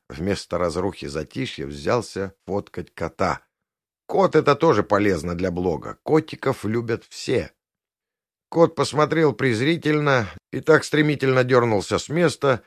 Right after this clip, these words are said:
что в кадр попал лишь кончик хвоста. От калитки звонко хихикнули.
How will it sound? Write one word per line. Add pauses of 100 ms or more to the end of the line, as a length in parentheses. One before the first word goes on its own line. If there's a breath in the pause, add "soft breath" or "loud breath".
что
в
кадр
попал
лишь
кончик
хвоста. (1120)
От
калитки
звонко
хихикнули.